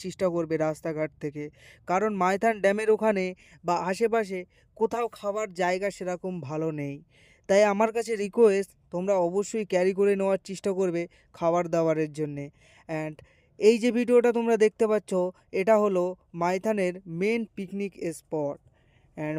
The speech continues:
মাইথনে তোমরা গিলে দেখতে পাবে, এবং আমি নিজস্ব ভিডিও করে আবার তোমার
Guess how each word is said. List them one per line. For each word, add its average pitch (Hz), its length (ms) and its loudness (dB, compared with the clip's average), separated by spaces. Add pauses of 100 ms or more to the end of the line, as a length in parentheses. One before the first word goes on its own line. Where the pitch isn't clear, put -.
(100)
মাইথনে 214 480 2 (480)
তোমরা 175 300 2 (400)
গিলে 196 220 2 (120)
দেখতে 175 240 0 (100)
পাবে, 147 260 2 (380)
এবং 175 280 2 (200)
আমি 185 180 -2 (440)
নিজস্ব 220 360 2 (140)
ভিডিও 226 300 4
করে 185 180 4 (300)
আবার 208 180 4 (100)
তোমার 190 200 -2